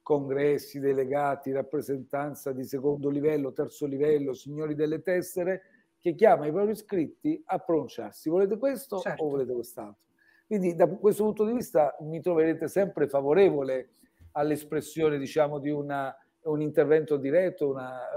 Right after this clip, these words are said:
Speaker 1: forma di democrazia diretta. Per quanto
Speaker 2: Assolutamente.
Speaker 1: riguarda poi i due temi, eutanasia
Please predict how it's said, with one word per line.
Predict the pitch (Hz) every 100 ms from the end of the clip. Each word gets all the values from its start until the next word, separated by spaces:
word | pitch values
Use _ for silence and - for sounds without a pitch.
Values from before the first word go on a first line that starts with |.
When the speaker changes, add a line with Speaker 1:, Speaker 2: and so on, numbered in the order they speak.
| 135
Speaker 1:
forma | 160 160
di | 143
democrazia | 143 139 123 127 -
diretta. | 123 120 113 - - - _ _ _
Per | 151
quanto | 226 233
Speaker 2:
Assolutamente. | 208 202 190
Speaker 1:
riguarda |
poi | 175 190
i | 175
due | 160 165
temi, | 165 139 127 120
eutanasia | - 139 165 151 131 180 175 156 135